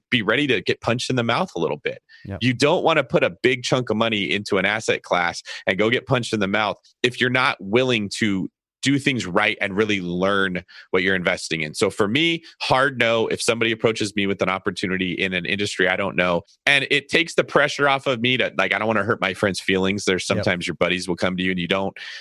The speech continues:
Speaker 1: you don't wanna do it, but you don't wanna say no. I just point to that book. I say, "Well, I can't 'cause it violates the principles in Richest Man in Babylon, and that's my mentor."
Speaker 2: Yeah.
Speaker 1: End of
Speaker 2: Oh,
Speaker 1: discussion.
Speaker 2: man. That's so good.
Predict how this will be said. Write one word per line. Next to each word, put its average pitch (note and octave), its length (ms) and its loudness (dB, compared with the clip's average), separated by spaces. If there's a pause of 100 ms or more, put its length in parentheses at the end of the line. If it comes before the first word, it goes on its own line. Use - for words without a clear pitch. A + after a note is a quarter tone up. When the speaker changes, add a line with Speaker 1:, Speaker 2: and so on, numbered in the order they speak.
(120)
Speaker 1:
you A2+ 80 4
don't D#3 100 4
wanna D3+ 160 4
do C3+ 220 2
it, B2 80 -2
but G2+ 100 -4
you A2+ 60 2
don't B2 80 2
wanna B2 160 2
say - 240 0
no. A2 320 2 (240)
I A#2+ 80 2
just - 160 -4
point C3 160 0
to A#2 60 -12
that G2 180 -2
book. G#2+ 180 2 (300)
I G#2 80 2
say, G#2+ 160 0
"Well, D#3 180 4
I C#3 80 2
can't C3 320 0
'cause G2 140 -2
it G2 40 0
violates A2+ 420 2
the F#2+ 60 -12
principles G2+ 440 0
in F2+ 80 0
Richest F#2+ 320 -2
Man F#2+ 120 2
in E2+ 60 -2
Babylon, F2 460 0
and D#2+ 80 0
that's E2+ 200 -2
my D#2+ 120 0
mentor." D#2+ 460 -2 (380)
Speaker 2:
Yeah. F#2+ 300 -8 (160)
Speaker 1:
End F#2+ 80 -4
of F2 60 -4
Speaker 2:
Oh, E2+ 40 -6
Speaker 1:
discussion. F#2+ 380 -4
Speaker 2:
man. - 560 -20
That's F#2+ 80 -14
so F#2+ 160 -4
good. G2+ 260 -6